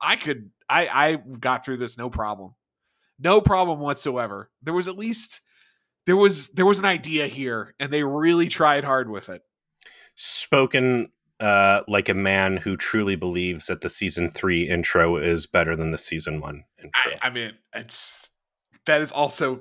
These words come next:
Speaker 1: correct information.
Speaker 2: This episode
Speaker 1: It's just
Speaker 2: is so
Speaker 1: objectively
Speaker 2: bad.
Speaker 1: true, and I'm winning that vote by a lot right now.
Speaker 2: No, you're not.
Speaker 1: Yes, I am. Check it.
Speaker 2: Uh,
Speaker 1: Check it.
Speaker 2: This episode was so bad, I was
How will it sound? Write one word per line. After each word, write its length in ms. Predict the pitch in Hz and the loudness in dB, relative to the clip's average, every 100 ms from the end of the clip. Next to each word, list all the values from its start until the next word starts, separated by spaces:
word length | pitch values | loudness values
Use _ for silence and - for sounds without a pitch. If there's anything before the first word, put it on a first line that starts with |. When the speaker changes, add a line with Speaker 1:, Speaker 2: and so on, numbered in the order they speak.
| - | -10
Speaker 1:
correct 420 | - 135 113 - | -6 -2 -2 -4
information. 360 | 101 - 95 120 | -18 -18 -8 0
Speaker 2:
This 160 | 175 - | 2 6
episode 540 | 196 214 160 185 170 | 6 6 4 6 6
Speaker 1:
It's 20 | |
just 120 | 156 - | 4 2
Speaker 2:
is 60 | |
so 140 | 143 147 | 4 4
Speaker 1:
objectively 320 | 127 123 131 | 6 6 6
Speaker 2:
bad. 40 | 117 | 2
Speaker 1:
true, 280 | 139 120 104 - - | -4 -4 -6 -14 -2
and 160 | 170 202 | 2 2
I'm 220 | 233 208 | 2 0
winning 320 | 180 190 170 | 0 0 2
that 240 | 156 135 | 0 0
vote 240 | 135 127 104 | -4 -6 -4
by 140 | 123 | -2
a 80 | 110 | -2
lot 320 | 107 113 101 | -2 -2 -2
right 180 | 101 95 | -4 -6
now. 260 | 95 92 90 | -6 -10 -8
Speaker 2:
No, 280 | 127 120 95 | -2 2 2
you're 180 | 85 - | 2 -6
not. 280 | 69 69 - _ - - | -12 -14 -14 _ -20 -8
Speaker 1:
Yes, 260 | 247 262 | -6 -4
I 100 | 370 | -4
am. 280 | 381 392 254 | -4 -6 -8
Check 300 | - 370 392 | -8 -8 -6
it. 160 | 392 - 139 - - _ - | -10 -12 -16 -20 -20 _ -6
Speaker 2:
Uh, 100 | 175 | -6
Speaker 1:
Check 320 | - 202 190 | 0 0 0
it. 260 | 160 113 _ _ _ _ _ _ _ _ _ _ _ _ _ _ _ _ - | -4 -8 _ _ _ _ _ _ _ _ _ _ _ _ _ _ _ _ 0
Speaker 2:
This 200 | 175 175 | 0 4
episode 440 | 208 185 - 160 | 4 4 4 4
was 140 | 139 - | 4 2
so 200 | 123 120 | 2 2
bad, 360 | 101 98 107 - | 4 4 2 -2
I 120 | 104 101 | -6 -4
was 340 | 104 95 | -4 -8